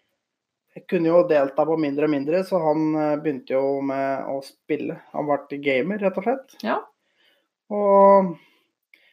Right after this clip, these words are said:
Speaker 1: foreldrene trodde jo da helt til begravelsen hans faktisk at han var ensom og ikke hadde venner.
Speaker 2: Ja.
Speaker 1: Men da viste det seg jo i begravelsen at han hadde masse, masse venner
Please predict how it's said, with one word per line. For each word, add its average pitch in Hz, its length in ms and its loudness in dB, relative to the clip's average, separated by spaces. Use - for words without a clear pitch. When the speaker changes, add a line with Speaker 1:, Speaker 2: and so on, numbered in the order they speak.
Speaker 1:
foreldrene 180 600 6
trodde 175 220 -2
jo 156 100 4
da 151 180 6
helt 143 300 -4
til 143 400 -6
begravelsen 131 760 0
hans 190 140 0
faktisk 156 440 -6
at 165 100 -4
han 143 180 -6
var 147 120 -2
ensom 139 480 -6
og 175 80 -8
ikke 151 160 -6
hadde 180 180 4
venner. 185 260 -2
Speaker 2:
Ja. - 100 -14
Speaker 1:
Men 180 440 0
da 170 140 4
viste 175 280 0
det 143 80 -8
seg 170 100 -2
jo 180 460 2
i 175 80 -4
begravelsen 156 580 -2
at - 160 -10
han 170 200 -6
hadde 175 280 -2
masse, 190 300 -10
masse 208 300 -6
venner 156 340 0